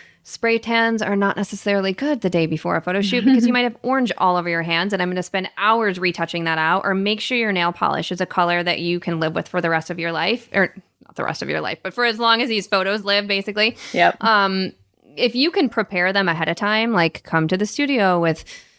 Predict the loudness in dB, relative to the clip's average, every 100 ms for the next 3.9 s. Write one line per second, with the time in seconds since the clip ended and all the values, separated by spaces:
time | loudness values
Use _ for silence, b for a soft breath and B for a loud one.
0 | B B _ _ -20 -12 -6 -2 0 -2
1 | 0 0 0 0 0 2 2 2 0 0
2 | 0 0 0 -2 -2 0 0 0 -4 -6
3 | -6 -4 -2 0 -2 -2 2 2